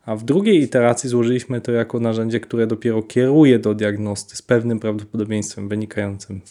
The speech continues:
oczywiście z, e, różnych modeli, e, wytrenowanych, e, wcześniej przez komputer.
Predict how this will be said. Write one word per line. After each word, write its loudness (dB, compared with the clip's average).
oczywiście -6
z, -10
e, -8
różnych -2
modeli, 4
e, -6
wytrenowanych, -2
e, -10
wcześniej -4
przez -8
komputer. 0